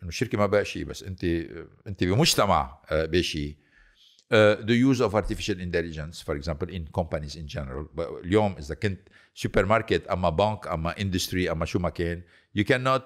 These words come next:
not understand artificial intelligence and use artificial intelligence to your benefit. كيف تستعملها؟ كيف هالشركات الكبار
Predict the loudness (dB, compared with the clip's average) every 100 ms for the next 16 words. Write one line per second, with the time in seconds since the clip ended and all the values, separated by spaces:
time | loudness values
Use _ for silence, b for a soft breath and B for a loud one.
0 | -2 0 0 -2 -4 0 0 0 -4 -10
1 | -8 -6 -4 -2 -2 -2 -8 -4 -2 0
2 | -2 -2 -4 -6 -6 -2 -2 -2 -4 -2
3 | -2 0 0 -2 -8 b b -2 -2 0
4 | 0 2 0 -4 b -2 0 2 2 2
5 | 0 -2 -4 2 4 4 0